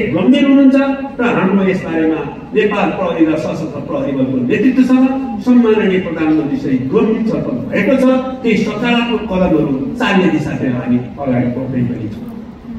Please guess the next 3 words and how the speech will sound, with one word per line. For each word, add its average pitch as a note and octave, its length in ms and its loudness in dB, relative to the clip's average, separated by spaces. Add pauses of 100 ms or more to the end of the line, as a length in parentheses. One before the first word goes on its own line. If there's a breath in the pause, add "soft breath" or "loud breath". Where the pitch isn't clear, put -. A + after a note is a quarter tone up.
(420)
त्यसको B3+ 280 2
साथसाथै B3+ 680 0 (1400)
बढुवामा C4 600 2